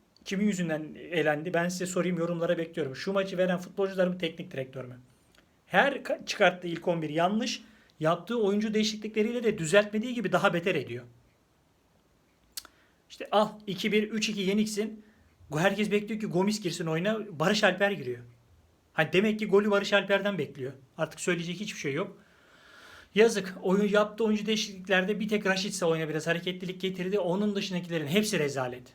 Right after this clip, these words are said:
Yani Yunus topa değmedi. Barış Alper dört ya da beş top kaybı var. Bir tane de boş kaleye atamadı. Garibim Gomis girdi gene son dakika bir tane o pozisyon buldu. Vurdu kafayı, direkten döndü.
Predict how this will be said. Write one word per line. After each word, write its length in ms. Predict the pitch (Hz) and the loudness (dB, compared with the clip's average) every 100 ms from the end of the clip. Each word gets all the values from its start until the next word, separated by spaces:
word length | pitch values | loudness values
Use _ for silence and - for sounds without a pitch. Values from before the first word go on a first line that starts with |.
| _ - | _ -4
Yani 220 | 151 147 | -2 -2
Yunus 420 | 139 185 208 208 | -2 0 0 0
topa 260 | - 156 202 | -2 2 4
değmedi. 480 | 175 135 135 190 214 - _ _ _ - | 2 0 -4 -6 -8 -16 _ _ _ 0
Barış 240 | 165 208 202 | 2 2 2
Alper 380 | 185 185 160 - - _ _ 208 143 | 2 2 0 -2 -16 _ _ -6 2
dört 240 | 196 202 | 4 4
ya 100 | 170 | -2
da 80 | 147 | 0
beş 180 | 185 185 | -2 0
top 240 | 190 185 | -4 0
kaybı 260 | 190 190 190 | 0 2 0
var. 160 | 190 | 0
Bir 60 | 180 | 0
tane 160 | 196 | 0
de 100 | 190 | 0
boş 160 | 175 180 | -2 0
kaleye 220 | 180 180 | 0 0
atamadı. 460 | 160 143 139 196 214 - _ _ _ _ _ _ _ 160 | -2 -4 -4 -6 -10 -20 _ _ _ _ _ _ _ 4
Garibim 360 | 190 208 202 | 4 6 2
Gomis 400 | 185 196 208 - | 4 4 2 -2
girdi 280 | - 208 208 | 2 2 2
gene 220 | 185 190 | 0 0
son 280 | 190 196 196 | 0 0 0
dakika 260 | 185 185 190 | 0 0 -2
bir 80 | 208 | 2
tane 180 | 190 | 2
o 100 | 202 | 2
pozisyon 400 | 196 175 - 156 | -2 -2 -2 -4
buldu. 280 | 143 143 185 | -2 -2 -2
Vurdu 380 | 175 147 175 180 | -2 -4 -4 -2
kafayı, 520 | 180 180 175 175 180 | -2 -2 -2 -4 -4
direkten 400 | 165 165 165 160 | -4 -2 -4 -4
döndü. 380 | 139 139 175 185 | -6 -8 -10 -10